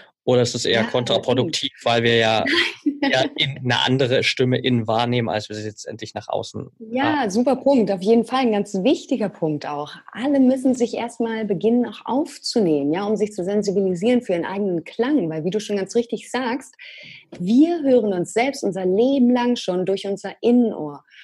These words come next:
Speaker 2: Und alle anderen hören uns durch, ähm, ihr Außenohr. Und das ist ein ganz anderer Klang, weil wir bekommen den Ton an unser Ohr gesendet, das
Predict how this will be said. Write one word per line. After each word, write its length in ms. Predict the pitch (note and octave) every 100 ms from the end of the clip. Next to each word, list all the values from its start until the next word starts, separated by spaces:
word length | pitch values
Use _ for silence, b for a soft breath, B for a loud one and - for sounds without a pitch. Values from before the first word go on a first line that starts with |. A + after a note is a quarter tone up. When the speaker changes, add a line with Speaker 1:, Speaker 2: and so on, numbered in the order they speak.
| B
Speaker 2:
Und 160 | - G3+
alle 180 | A#3 C4
anderen 680 | - C4+ C4 G#3+ G3 A#3+ C4
hören 160 | A#3 A#3+
uns 180 | A#3 -
durch, 300 | G#3+ G#3 -
ähm, 440 | G3+ G3+ G3+ G3 -
ihr 140 | A3 -
Außenohr. 640 | B3+ D4+ - F4 E3+ D#3
Und 80 | D#3+
das 160 | F#3 A3
ist 60 |
ein 60 | G#3
ganz 280 | A3+ D4+ -
anderer 340 | B3+ B3+ A#3+
Klang, 420 | - - B3 G3+ B3+ B B B
weil 460 | D3+ F#3+ A#3+ C#4+ D#4 D4 _ _ _ _
wir 680 | - D#3 E3+ A3+ C#4 D4 D4+ - _ -
bekommen 600 | F#3+ - G#3+ A#3+ C4+ B3
den 260 | G#3 A#3
Ton 440 | A#3+ - B3 C4+ C#4+
an 120 | A#3
unser 280 | G3+ F3+ -
Ohr 180 | G3+ A3
gesendet, 520 | A3 G3+ G#3+ A3+ A3+ B B B
das 380 | G#3+ G3+ -